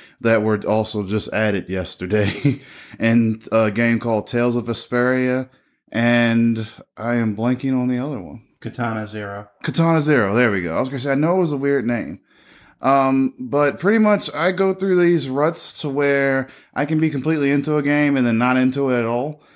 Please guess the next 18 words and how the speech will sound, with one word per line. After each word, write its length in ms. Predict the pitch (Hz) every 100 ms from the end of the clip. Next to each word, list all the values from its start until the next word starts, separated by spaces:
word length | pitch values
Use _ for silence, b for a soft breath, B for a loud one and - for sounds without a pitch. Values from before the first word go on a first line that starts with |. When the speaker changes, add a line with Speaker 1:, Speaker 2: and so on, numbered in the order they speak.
| b b
Speaker 1:
So 340 | - 151 143
I 180 | 147 143
also, 540 | 143 160 160 160 151
out 160 | 143 143
of 80 | 131
nowhere, 720 | 131 139 131 131 127 127 127
was 220 | 123 117
playing 300 | - 139 123
the 60 | 117
beta 340 | 113 127 120
for 120 | 113
Cold 360 | 120 165 170 117
War 180 | 101 101
two, 300 | - - - _ b b
which 400 | - 139 - - - -
I 160 | 123
haven't 380 | 123 120 113 101
played 500 | 104 110 101 98 95